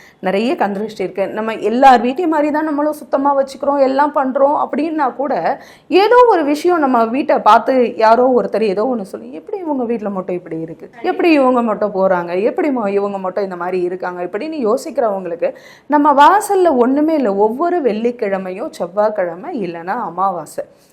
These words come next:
இந்த மூன்று தினங்கள்ல ஒரு எலுமிச்சம்பழம், நல்ல எலுமிச்சம்பழமா வாங்கி படத்துக்கிட்ட வச்சு கும்பிட்டுட்டு, பாதியா அறுத்து ஒரு பக்கம் மஞ்சளையும் ஒரு பக்கம்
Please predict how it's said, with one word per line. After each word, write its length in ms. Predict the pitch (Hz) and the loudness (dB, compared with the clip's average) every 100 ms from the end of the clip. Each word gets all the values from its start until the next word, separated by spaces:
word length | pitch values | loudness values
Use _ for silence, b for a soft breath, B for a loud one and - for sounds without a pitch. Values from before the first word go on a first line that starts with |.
| b | b
இந்த 220 | 214 226 208 | -6 -4 -2
மூன்று 400 | 247 381 381 240 | -2 -2 -2 -4
தினங்கள்ல 800 | 220 240 294 254 165 160 202 - _ _ _ _ _ _ | -2 -2 0 0 -2 -6 -10 -12 _ _ _ _ _ _
ஒரு 240 | 180 185 | -4 -2
எலுமிச்சம்பழம், 800 | 180 196 269 285 226 202 165 165 | -2 -2 -4 -6 -8 -6 -8 -8
நல்ல 260 | 170 185 233 | -4 -2 0
எலுமிச்சம்பழமா 880 | 214 175 220 208 202 196 170 175 202 | 0 -2 -6 -6 -6 -6 -6 -8 -8
வாங்கி 460 | 185 170 165 202 349 B _ - | -10 -12 -16 -18 -20 B _ 2
படத்துக்கிட்ட 500 | 196 247 247 208 190 | 2 2 -2 -2 -2
வச்சு 360 | 165 165 - 226 - | -4 -6 -12 -12 -8
கும்பிட்டுட்டு, 680 | 175 196 214 175 156 - - - | -8 -6 -8 -8 -8 -8 -6 -4
பாதியா 420 | 180 208 254 254 | -2 -2 -2 -2
அறுத்து 460 | 220 175 170 214 | -2 -2 -4 -4
ஒரு 220 | 202 202 240 | -2 -2 -2
பக்கம் 420 | 208 208 220 196 | -6 -6 -6 -4
மஞ்சளையும் 680 | 180 190 190 180 180 262 | -6 -4 -4 -6 -8 -10
ஒரு 220 | 208 180 202 | -6 -4 -4
பக்கம் 520 | 185 180 233 269 | -6 -6 -8 -8